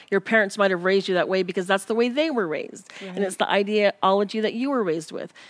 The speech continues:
Speaker 1: It could be an organization that you're affiliated with.
Speaker 2: Mm-hmm.
Speaker 1: And it also could be just friendships that you, friends that you look up to and wanna keep those, and they have those ideas, and you don't wanna buck up against those.
Speaker 2: Mm.
Speaker 1: So, you know,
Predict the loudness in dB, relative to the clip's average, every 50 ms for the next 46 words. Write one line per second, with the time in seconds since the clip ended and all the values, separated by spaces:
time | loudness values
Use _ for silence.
0 | -20 -12 _ -4 -4 -2 0 -2 -2 0 0 0 0 0 0 0 0 0 0 0
1 | 0 0 0 0 0 0 0 0 -2 -4 -2 -2 -4 -2 -4 -4 -6 -4 -6 -4
2 | -4 -2 -4 -4 -6 -8 -8 -6 -6 -6 -6 -8 -10 -12 -12 -10 -10 -10 -12 -12
3 | -12 -10 -4 -2 0 0 0 0 2 2 2 2 0 -4 -6 -6 -6 -8 -6 -4
4 | -4 -6 -4 -6 -6 -8 -10 -10 -4 -2 0 0 0 0 -2 -4 -4 -6 -6 -10
5 | -10 -4 -2 -2 -2 -2 -2 -2 -2 -2 -2 -2 -4 -4 -2 -2 0 0 -2 -2
6 | -4 -4 -4 -2 -2 -2 -2 -2 -2 -6 -6 -6 -6 -6 -10 -16 -20 -20 -10 -6
7 | -4 0 0 0 0 0 -4 -4 -6 -6 -6 -2 0 0 0 0 -2 -4 -2 -2
8 | -2 -2 0 2 0 0 2 0 -2 -2 0 -2 -2 -2 -2 -2 0 0 -2 -2
9 | -4 -10 -18 -20 -20 -12 -8 -6 -2 0 0 0 0 0 0 0 0 -2 -2 -2
10 | -4 -4 -4 -6 -6 -6 -8 -6 -6 -8 -8 -10 -10 -10 -10 -8 -8 -8 -8 -8
11 | -8 -8 -10 -14 -16 -20 -20 -18 -14 -6 0 2 4 4 4 2 -2 -6 _ -4
12 | 0 2 4 4 4 4 2 0